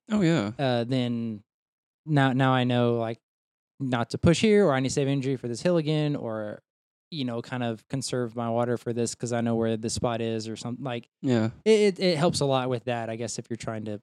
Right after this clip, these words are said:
Speaker 2: plan stuff or feel a little safer, like, less worry for, like, "I think the next aid station's in five miles." I don't know, where, you know, on a, a
Speaker 1: Yeah.
Speaker 2: repeating course, it's where it is.
Speaker 1: That's,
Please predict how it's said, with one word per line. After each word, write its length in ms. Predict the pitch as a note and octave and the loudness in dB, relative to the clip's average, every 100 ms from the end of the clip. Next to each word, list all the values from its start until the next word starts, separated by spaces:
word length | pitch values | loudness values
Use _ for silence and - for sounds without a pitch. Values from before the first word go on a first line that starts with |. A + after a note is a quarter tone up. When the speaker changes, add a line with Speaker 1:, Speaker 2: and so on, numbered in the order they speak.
| - | -10
Speaker 2:
plan 260 | - A#2 A2+ | -8 -6 -6
stuff 360 | - A#2 A2 - | -6 -4 -6 -6
or 120 | A2 | -10
feel 340 | - A#2+ A2+ A2 | -8 -4 -2 -2
a 20 | |
little 600 | A2 A#2 A#2 A2+ A2+ A2 _ _ _ _ _ _ | -4 -2 -2 -2 -4 -8 _ _ _ _ _ _
safer, 380 | - F#3+ G#3+ C4 | -4 -2 0 0
like, 140 | D3 | 0
less 180 | B2+ C#3+ | 2 0
worry 300 | C3 C3 D3+ | 2 4 4
for, 100 | C#3+ | 2
like, 120 | C3 A#2 | -2 -2
"I 100 | A2+ | -4
think 280 | - G#3 | 0 2
the 80 | G#3+ | 4
next 220 | G#3+ - | 2 2
aid 120 | A3 G#3+ | 0 0
station's 360 | - G#3+ A3 | 2 2 2
in 120 | G#3 G3 | 2 0
five 280 | G#3+ G#3 | -2 -2
miles." 340 | G3 G3 G#3 F#3 | 0 0 -2 -2
I 140 | F3+ | -4
don't 120 | F#3 | -2
know, 240 | F3+ D3+ A2+ | -2 -2 -2
where, 180 | A#2 A2+ | -2 -2
you 160 | A2+ | -2
know, 360 | A2+ A2 G#2+ G2+ _ B2 | -2 -2 -2 -6 _ -6
on 160 | A#2 | -4
a, 140 | G#2 G#2 - _ _ _ _ | -4 -8 -14 _ _ _ _
a 60 | B2 | 2
Speaker 1:
Yeah. 200 | A#2+ A#2+ | 4 2
Speaker 2:
repeating 400 | B2 - B2+ A#2 | 0 -2 -2 -6
course, 320 | G#2+ A2 G2+ | -6 -6 -6
it's 180 | G#2+ - | -8 -10
where 140 | B2+ A2+ | -6 0
it 140 | F#3+ | 0
is. 60 | G#3+ - | 0 -6
Speaker 1:
That's, 60 | - | -8